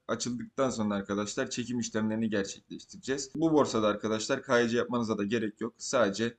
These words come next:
direkt mail adresinize kayıt olup telefonla da birkaç doğrulama işlemi yaparak kayıt olabilirsiniz. Buraya geldim, ben maksimum dedim.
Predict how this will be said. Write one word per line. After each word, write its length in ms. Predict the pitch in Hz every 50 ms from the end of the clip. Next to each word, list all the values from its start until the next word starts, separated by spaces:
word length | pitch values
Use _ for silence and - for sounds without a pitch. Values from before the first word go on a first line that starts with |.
| -
direkt 300 | 131 110 104 107 104 -
mail 240 | 113 120 120 113 110
adresinize 560 | 107 101 98 98 98 - - 104 98 104 104
kayıt 260 | - 120 107 101 -
olup 220 | 90 87 98 - _
telefonla 440 | - 107 107 104 - 104 101 98 92
da 100 | 95 95
birkaç 320 | 98 - 101 101 - -
doğrulama 340 | 107 107 104 101 98 98 101
işlemi 280 | 101 - - 98 98
yaparak 440 | 101 101 98 95 92 101 104 - -
kayıt 260 | - 110 101 120 110 -
olabilirsiniz. 800 | - 113 113 110 98 90 87 - - - - 107 113 - - - _ _ _ _ _ _ -
Buraya 220 | - 147 151 151
geldim, 420 | 151 151 139 113 104 104 113 117
ben 120 | 120 120 123
maksimum 500 | 127 131 131 127 - - 104 95 87 82
dedim. 240 | 82 87 95 113 123